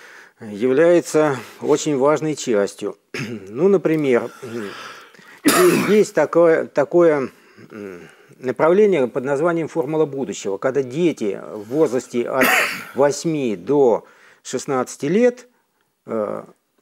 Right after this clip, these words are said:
получают именно на уроках физкультуры, это началось, кстати, в Германии, получают, м, на уроках физкультуры, э, проводя специальные занятия, первоначальные навыки управления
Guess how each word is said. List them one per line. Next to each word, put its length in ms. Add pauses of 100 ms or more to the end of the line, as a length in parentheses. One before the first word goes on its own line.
(340)
получают 800 (160)
именно 540
на 140
уроках 340
физкультуры, 600
это 160
началось, 380
кстати, 260
в 60
Германии, 560 (320)
получают, 640
м, 200
на 140
уроках 340
физкультуры, 760
э, 520
проводя 360
специальные 520
занятия, 480
первоначальные 840
навыки 400
управления 720